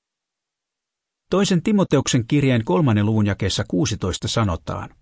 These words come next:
"Koko Raamattu on kirjoitettu Jumalan hengen ohjauksessa, ja se on hyödyllinen opettamisessa,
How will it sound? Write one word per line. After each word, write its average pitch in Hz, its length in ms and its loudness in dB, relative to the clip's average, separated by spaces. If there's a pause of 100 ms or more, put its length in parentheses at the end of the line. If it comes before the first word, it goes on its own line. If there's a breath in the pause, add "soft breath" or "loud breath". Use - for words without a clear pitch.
(1300)
"Koko 220 280 2
Raamattu 139 640 2
on 190 280 0
kirjoitettu 120 680 0
Jumalan 123 440 2
hengen 123 340 2
ohjauksessa, 151 840 0 (100)
ja 156 120 -4
se 170 200 0
on 196 300 0
hyödyllinen 80 800 -2
opettamisessa, 156 1040 -2